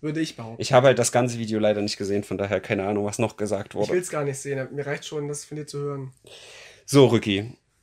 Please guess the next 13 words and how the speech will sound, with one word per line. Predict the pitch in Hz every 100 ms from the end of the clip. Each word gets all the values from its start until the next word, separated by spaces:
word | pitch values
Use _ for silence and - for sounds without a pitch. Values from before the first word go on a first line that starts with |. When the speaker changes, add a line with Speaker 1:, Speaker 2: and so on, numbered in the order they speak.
| _
Speaker 2:
welchen | 123 147 208 208 180
Nährwert | 170 214 170 127 110 113 - - - -
<laughs> | - 147 -
hat | 143 135 151
denn | 127
das | 127 131
eigentlich | 117 113 113 117
jetzt, | 110 113
was | -
wir | 107
da | 104
gemacht | 101 101 101 -
haben? | 90 92